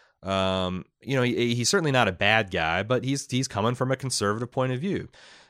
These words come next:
And also, he's, he's also sitting on, like, two more Moving Forward podcasts that I've recorded with him that haven't been released yet. Um,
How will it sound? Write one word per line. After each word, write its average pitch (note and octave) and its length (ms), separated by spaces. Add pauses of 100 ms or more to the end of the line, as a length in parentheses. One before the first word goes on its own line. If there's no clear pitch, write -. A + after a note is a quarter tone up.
And C#3+ 100
also, A3 220
he's, C3+ 400
he's C#3 160
also A#3 180
sitting F3 300
on, A#2+ 40
like, G2+ 160
two D#3 220
more A#2+ 540
Moving G#2+ 340
Forward G2+ 340
podcasts E2 520
that F2+ 80
I've E2 100
recorded F2 340
with D#2+ 120
him E2+ 160
that D#2 100
haven't F2 240
been E2+ 140
released D#2+ 440
yet. - 460
Um, D#2+ 600